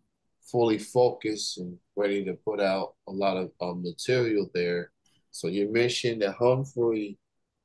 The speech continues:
Bogart project, very unique experience, you know, with the musical styles and everything. What was that like working on Humphrey Bogart? What was it like working on that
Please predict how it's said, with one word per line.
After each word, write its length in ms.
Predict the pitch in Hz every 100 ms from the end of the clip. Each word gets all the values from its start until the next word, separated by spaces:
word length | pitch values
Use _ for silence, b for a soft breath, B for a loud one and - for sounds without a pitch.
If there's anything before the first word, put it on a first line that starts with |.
| _ -
Bogart 720 | 120 135 135 113 101 95 - - _ _ _ _ -
project, 760 | 117 98 90 - 92 92 90 _ _ _ _ _ _ -
very 340 | 110 120 117 113
unique 480 | 113 110 117 110
experience, 1000 | - - - - 120 117 113 - - - _ _ _ _ _ _ _
you 120 | 117
know, 240 | 101 95 95
with 260 | 98 95
the 180 | 92 87 - 95
musical 500 | 107 117 110 107 95
styles 720 | - - 107 113 117 107 101
and 120 | 92
everything. 600 | 87 90 - 95 90 87
What 160 | 107 135
was 240 | 127 -
that 280 | 113 107 -
like 380 | 110 104 101 104 _ _ _ -
working 360 | 104 110 110 101
on 420 | 95 95 95 90 -
Humphrey 480 | 110 - - 98 82
Bogart? 640 | 98 104 101 78 78 67
What 140 | 95 110
was 140 | 104
it 100 | 101
like 160 | 98 92
working 340 | 98 92 92
on 160 | 87 90
that 200 | 92